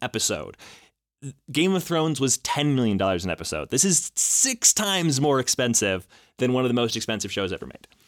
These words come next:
Um, this is for a global audience, right? And so it is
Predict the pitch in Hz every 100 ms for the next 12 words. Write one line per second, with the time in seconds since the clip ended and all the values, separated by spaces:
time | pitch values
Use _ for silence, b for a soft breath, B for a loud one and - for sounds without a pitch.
0 | B B B B _ - 156 147 131 120
1 | - - 120 120 185 226 185 196 180 139
2 | 117 110 147 165 135 127 117 120 85 -
3 | - - - - _ _ _ _ - 113
4 | 127 - 131 123 - 139 127 120 - 170
5 | 160 -